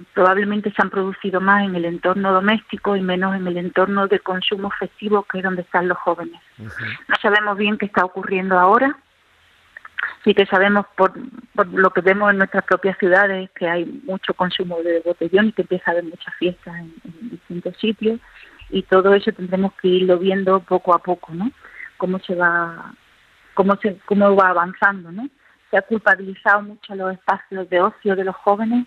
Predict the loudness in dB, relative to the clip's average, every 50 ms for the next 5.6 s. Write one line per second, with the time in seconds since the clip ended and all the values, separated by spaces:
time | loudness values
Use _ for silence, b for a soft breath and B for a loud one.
0 | -6 -16 -18 -18 -18 -16 -18 -18 -18 -16 -14 -10 -10 -10 -6 -2 -2 -2 2 4
1 | 2 2 2 2 -2 -2 -2 -4 0 0 0 2 2 2 2 0 0 -2 -6 -6
2 | -6 -6 -6 -6 -8 -8 -6 -4 -6 -4 0 0 0 0 0 -2 -8 -8 -8 -8
3 | -12 _ _ _ _ _ _ _ _ _ _ _ _ _ _ -12 -10 -8 -4 -2
4 | 0 0 2 0 0 -2 -4 -12 -8 -4 0 0 0 2 2 2 2 2 0 -2
5 | -8 -14 _ 0 2 2 2 2 -2 -4 -6